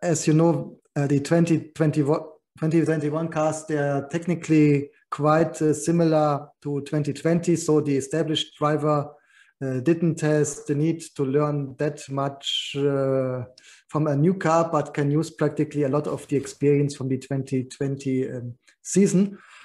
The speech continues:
Uh, besides this, we have quite strict, uh, testing limitation. This in place, as you may imagine, uh, to reduce, uh, budgets and, uh,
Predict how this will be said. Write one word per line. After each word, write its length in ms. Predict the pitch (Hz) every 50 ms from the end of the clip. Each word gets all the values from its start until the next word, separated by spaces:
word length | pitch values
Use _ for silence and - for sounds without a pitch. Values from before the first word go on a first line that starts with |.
| - - -
Uh, 240 | - 160 160 165 165
besides 440 | 156 165 160 165 180 180 190 185 -
this, 300 | - 185 202 196 - - -
we 60 | 160
have 360 | 151 151 151 151 151 - -
quite 280 | - - 151 151 190 185
strict, 540 | - - _ - - 165 160 160 - - -
uh, 120 | 156 139 135
testing 460 | - 175 196 190 190 - 170 151 143
limitation. 760 | 143 139 135 120 - 147 156 180 175 - - 175 175 175 - - 135
This 260 | 156 185 185 - -
in 80 | 170 127
place, 680 | - 135 147 151 160 170 165 165 - - - - _ _ _ _ _ _ _ _ _ -
as 200 | 147 143 143 -
you 40 | 151
may 280 | 139 139 147 156 165 165
imagine, 640 | 147 147 151 156 151 156 - 170 160 156 156 156
uh, 160 | 151 143 139 139 139
to 260 | - 143 143 143 139
reduce, 580 | 139 139 135 139 147 151 151 147 151 - - -
uh, 120 | 139 127 - -
budgets 680 | - 165 175 170 - - 180 175 170 165 170 - - -
and, 300 | - 147 143 139 135 -
uh, 380 | 151 147 143 139 135 131 127